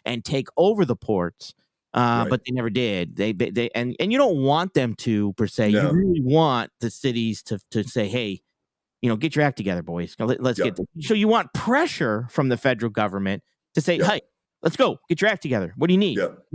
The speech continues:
Speaker 1: Make it happen." But you
Speaker 2: No, I
Speaker 1: really
Speaker 2: strongly
Speaker 1: don't
Speaker 2: agree
Speaker 1: want
Speaker 2: with that. Once
Speaker 1: the
Speaker 2: you get the
Speaker 1: federal
Speaker 2: government
Speaker 1: government
Speaker 2: involved, it's gonna be very inefficient, and local governments mu-, like, they know a lot better what's going on, you know,
Speaker 1: Right.
Speaker 2: in that port. Yeah.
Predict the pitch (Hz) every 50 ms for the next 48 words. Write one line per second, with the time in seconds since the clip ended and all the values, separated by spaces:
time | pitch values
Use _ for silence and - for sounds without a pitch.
0 | 160 - 175 180 160 170 190 180 147 - - 185 - _ _ _ _ _ _ _
1 | - - 160 147 - 185 202 202 214 208 - 120 104 104 101 95 87 85 95 92
2 | - - 92 92 87 82 80 76 - - - 98 107 110 - - 110 101 90 95
3 | - 98 92 - - - - 113 87 87 90 90 85 82 - - - 101 92 95
4 | 87 95 92 92 90 85 87 87 - 95 90 90 - 98 90 87 82 80 82 87
5 | 87 92 117 123 120 120 131 120 - 107 98 98 98 95 90 - - 95 90 90
6 | - - 90 82 78 - - - - - - - _ - 143 143 143 147 139 131
7 | 120 120 113 107 - 107 95 87 85 87 - - 87 90 85 82 85 82 82 82
8 | 85 85 - _ _ _ _ _ - 101 92 98 165 170 143 107 85 _ - 98
9 | 92 87 80 78 - - 80 73 - _ _ 85 87 82 78